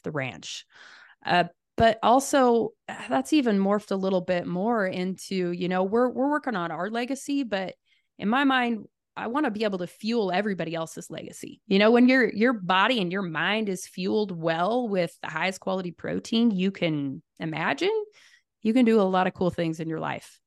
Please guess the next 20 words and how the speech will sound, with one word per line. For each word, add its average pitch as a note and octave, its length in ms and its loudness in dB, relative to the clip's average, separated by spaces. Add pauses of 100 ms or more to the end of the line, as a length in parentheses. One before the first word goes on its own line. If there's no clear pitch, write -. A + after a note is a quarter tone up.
And D#3 460 0 (520)
thankfully, A3 540 2
we F#3+ 200 2
are D#3 280 -2
blessed E3 400 -4
in F3 100 -2
this E3 160 -4
country G3+ 680 -2
to D#3 500 -4 (460)
have D#3 560 0 (100)
full D#3 160 -2
stomachs, - 640 -4 (480)
because F3 240 -4
a E3 80 0
hungry E3+ 300 0
man E3+ 200 0
only E3 220 -2
has D#3+ 240 -4
one D#3+ 200 -4
problem. F#3 460 -2